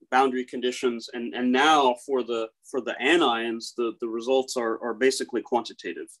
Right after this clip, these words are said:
Mm, may-, maybe not for hydrated electron, but, but that's a hard system. For, for these very simple monatomic anions, it's basically quantitative. Um, these cations are, are, are not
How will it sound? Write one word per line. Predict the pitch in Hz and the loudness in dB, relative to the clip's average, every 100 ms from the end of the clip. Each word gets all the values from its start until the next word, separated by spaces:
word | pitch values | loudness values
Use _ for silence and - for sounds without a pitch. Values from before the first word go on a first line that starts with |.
| - | -18
Mm, | 110 110 101 - - - - | -14 -14 -14 -18 -18 -18 -10
may-, | - 123 | -2 -2
maybe | 117 120 110 | 2 2 2
not | 113 117 - | 2 0 -2
for | 110 101 _ _ - | -8 -10 _ _ -2
hydrated | 120 110 107 | -2 -2 -4
electron, | 95 117 131 - 120 107 101 | 0 2 2 2 2 2 0
but, | 98 95 - | -4 -6 -10
but | 101 | -6
that's | 107 101 | -6 -4
a | |
hard | 92 117 104 - | -2 0 0 0
system. | - - - - | -2 -4 -6 -10
For, | - 80 | -6 -4
for | - | 0
these | 104 101 - - _ _ _ _ _ _ _ - - | 0 0 -2 -8 _ _ _ _ _ _ _ -20 -12
very | 120 131 143 | 2 8 8
simple | 135 151 127 120 110 - _ - - | 8 6 8 8 8 4 _ -20 -4
monatomic | 123 127 131 127 139 123 120 | 6 8 8 6 2 0 0
anions, | 120 123 113 107 104 - - _ _ | -2 0 -2 -4 -6 -10 -14 _ _
it's | - - | -18 -4
basically | - - 170 - | 0 0 -2 -4
quantitative. | 101 - 165 139 139 127 123 117 _ - - - _ _ _ _ _ _ _ _ _ 147 | -2 4 4 2 2 4 4 0 _ -20 -20 -20 _ _ _ _ _ _ _ _ _ -6
Um, | 123 226 - _ _ _ - | -6 -6 -12 _ _ _ 2
these | 330 330 | 4 4
cations | 226 240 220 185 165 | 8 10 10 8 6
are, | 160 - | 0 -2
are, | 160 143 151 147 | -4 -2 -2 0
are | 147 | -2
not | 147 160 170 | 2 2 2